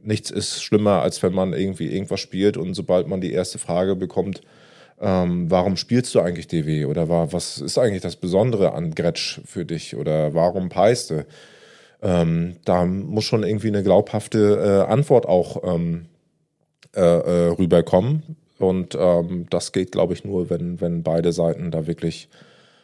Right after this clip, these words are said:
äh, klar miteinander sind. Der Einstieg ist schon so, dass die Leute versuchen oder oftmals versuchen, ähm, äh, äh, so schnell wie möglich irgendwie an, an, an diese Art Zusammenarbeit, äh, äh, ranzukommen.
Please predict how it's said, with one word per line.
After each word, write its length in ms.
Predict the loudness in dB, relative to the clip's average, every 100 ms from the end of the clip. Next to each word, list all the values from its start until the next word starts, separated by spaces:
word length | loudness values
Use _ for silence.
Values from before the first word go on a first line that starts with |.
| _
äh, 220 | -2 -2
klar 300 | 2 4 4
miteinander 500 | 2 0 0 2 2
sind. 340 | 0 -4 -8 2
Der 120 | 4
Einstieg 420 | 4 0 0 -2 -2
ist 200 | -4 0
schon 540 | 0 0 -2 -4 -4
so, 240 | 0 0
dass 200 | 2 0
die 140 | 0 0
Leute 400 | 2 2 0 -2
versuchen 580 | -4 -6 -6 -6 -6 -6
oder 340 | -6 -4 -2
oftmals 460 | -2 -2 -2 0 0
versuchen, 540 | -4 -4 -4 -4 -4
ähm, 400 | -2 -2 -2 -4 -4
äh, 40 |
äh, 640 | -4 -2 -4 -6 -6 -6 -8 -12
so 200 | -10 -6
schnell 320 | 2 2 4
wie 80 | 2
möglich 380 | 2 0 -4
irgendwie 280 | -4 -6 -4
an, 220 | -2 -2
an, 360 | -2 -2 -4 -6
an 220 | -4 -4
diese 260 | -2 2 4
Art 220 | 4 2
Zusammenarbeit, 800 | -2 -2 0 0 0 2 2 0
äh, 40 | -2 0 0
äh, 320 | -2 -2 -2
ranzukommen. 840 | 0 -2 -2 -8 -2 -2 0 -4